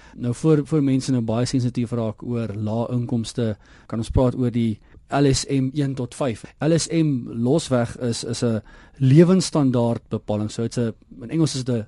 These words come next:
living standards measurement. Dit gaan nie oor die inkomste nie. Hulle bepaal, het jy 'n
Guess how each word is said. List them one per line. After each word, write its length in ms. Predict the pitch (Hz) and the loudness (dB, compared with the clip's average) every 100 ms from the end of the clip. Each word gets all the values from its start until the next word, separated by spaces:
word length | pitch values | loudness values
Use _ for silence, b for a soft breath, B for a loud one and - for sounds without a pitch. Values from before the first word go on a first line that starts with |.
| - | -4
living 580 | 123 143 156 160 156 - _ _ - | 2 4 4 4 2 -4 _ _ -20
standards 460 | - 151 143 135 127 | -8 0 2 2 0
measurement. 640 | 120 131 135 120 90 87 b b b b | 2 2 4 0 -2 -12 b b b b
Dit 100 | - | -4
gaan 120 | 156 | 2
nie 100 | 151 | 6
oor 80 | 208 | 8
die 100 | 208 | 6
inkomste 440 | 139 113 101 - 85 | 4 -2 -8 -10 -14
nie. 160 | 73 _ | -14 _
Hulle 220 | - 131 | -4 0
bepaal, 600 | 147 151 151 135 135 127 120 - | 0 0 2 4 2 0 -4 -8
het 200 | 127 - | -6 0
jy 160 | |
'n 60 | 131 | 0